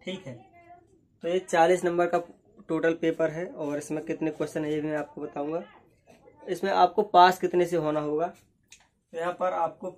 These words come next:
पीएम पासिंग मार्क्स, मिनिमम पासिंग मार्क्स, एमपीएम कितना है, तेरह नंबर का, ठीक है। तो एमपीएम मतलब कि मिनिमम पासिंग मार्क्स, यानी कि कम से कम आपको तेरह नंबर लाने होंगे,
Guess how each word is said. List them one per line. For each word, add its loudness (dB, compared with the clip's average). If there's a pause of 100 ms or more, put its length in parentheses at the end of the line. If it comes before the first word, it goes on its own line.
(120)
पीएम -4 (320)
पासिंग -6
मार्क्स, -8 (600)
मिनिमम -12 (120)
पासिंग -8
मार्क्स, -12 (1120)
एमपीएम -6 (2000)
कितना -8
है, -4
तेरह -6
नंबर -8
का, -20 (100)
ठीक -16
है। -18 (600)
तो -10 (220)
एमपीएम 0 (120)
मतलब -6
कि -10
मिनिमम -2 (140)
पासिंग 0
मार्क्स, -8
यानी -6
कि -10
कम -4
से -8
कम -4
आपको -2
तेरह -2
नंबर -2
लाने -2
होंगे, -6